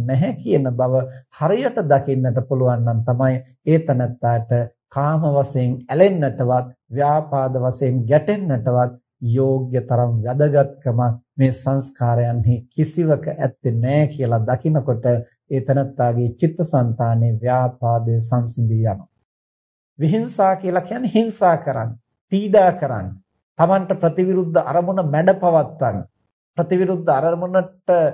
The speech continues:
පීඩා පමුණුවන්නට උනන්දු වෙන ගතිය. එතකොට ප්‍රතිවිරුද්ධයි කියලා අරමුණක් නැතිනම්, එහෙම විරුද්ධ වෙන්නට තරම් දෙයක් ඒවැ නැති නිසරු ධර්ම කියලා තමන්ට වැටහෙනවා නම්,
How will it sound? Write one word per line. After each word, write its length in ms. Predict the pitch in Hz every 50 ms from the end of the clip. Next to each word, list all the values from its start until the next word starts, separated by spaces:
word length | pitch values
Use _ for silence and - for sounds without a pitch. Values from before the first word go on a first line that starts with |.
| - - - _ _ _
පීඩා 380 | - 170 190 208 190 208 190 180
පමුණුවන්නට 840 | - 180 165 156 147 147 139 139 131 123 120 117 117 113 113 113 - - _
උනන්දු 460 | - 160 160 185 180 180 180 180 180 185
වෙන 180 | 190 185 202 220
ගතිය. 440 | 190 180 160 - - 131 123 - 127 127 _ _
එතකොට 420 | - 151 160 160 165 160 151 156 147 127 - - _ _
ප්‍රතිවිරුද්ධයි 880 | _ - 175 165 - 233 240 311 311 262 226 - - - 254 233 233 226
කියලා 320 | - - 202 202 185 -
අරමුණක් 480 | 135 156 180 185 190 185 175 175 160 170 -
නැතිනම්, 600 | 135 147 175 180 - 269 247 202 156 135 117 113
එහෙම 220 | 143 165 196 190 190
විරුද්ධ 400 | 165 160 175 208 208 185 185 214
වෙන්නට 380 | 202 208 202 202 202 190 185 180
තරම් 320 | - 180 185 180 175 170
දෙයක් 300 | 151 165 175 185 185 185 -
ඒවැ 320 | - 185 185 170 170 156 139 131
නැති 380 | 131 135 160 165 165 - 196
නිසරු 480 | 170 147 151 143 - 233 240 269 277 214
ධර්ම 320 | 208 190 196 190 175 170
කියලා 320 | 151 - 160 147 147 139 -
තමන්ට 400 | 151 156 160 156 151 123 139 120
වැටහෙනවා 580 | 127 131 - - 220 233 277 262 165 135 131
නම්, 240 | 131 135 139 139 139